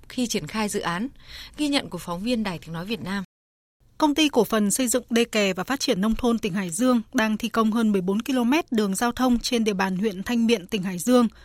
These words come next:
Speaker 2: Nhu cầu cát, đất đồi và cấp phối đá dăm để phục vụ cho công trình rất lớn, nhưng việc tìm nguồn cung gặp nhiều khó khăn. Ông Lê Văn Quảng, phó giám đốc dự án này cho biết, hoạt động trong ngành xây dựng đã nhiều năm,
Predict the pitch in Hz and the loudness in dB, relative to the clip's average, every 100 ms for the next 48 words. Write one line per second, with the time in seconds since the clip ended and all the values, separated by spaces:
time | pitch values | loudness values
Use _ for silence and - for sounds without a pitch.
0 | - - - 247 226 220 202 - 285 - | -20 -8 2 2 4 4 4 2 0 0
1 | 254 285 214 202 180 190 185 311 311 - | -4 0 2 0 0 -4 -2 -2 -2 -2
2 | 208 208 202 214 269 247 - 196 - 196 | 0 2 2 4 4 4 2 -4 -4 -2
3 | 226 190 - 226 220 - 214 185 285 240 | 0 0 -2 0 2 2 0 0 0 2
4 | 208 285 - - 302 302 269 226 214 220 | 4 2 -2 -2 2 4 4 2 2 2
5 | 214 214 214 302 285 - - 196 185 190 | 4 2 2 4 4 2 -2 -2 -2 -4
6 | 190 262 247 - - - - - - - | 0 4 4 0 -12 -20 -20 -20 -8 0
7 | 247 240 240 233 226 247 214 165 - - | 2 4 2 2 0 4 4 2 -10 -2
8 | 226 214 233 226 320 - 208 220 240 190 | 0 2 2 2 0 2 2 2 2 0
9 | 208 202 320 - - - 247 220 220 214 | 0 0 0 -2 -18 -4 0 2 2 2
10 | 247 285 254 202 190 247 226 226 214 208 | 2 2 2 0 0 0 0 -2 -2 2
11 | 262 208 214 226 | 2 4 4 2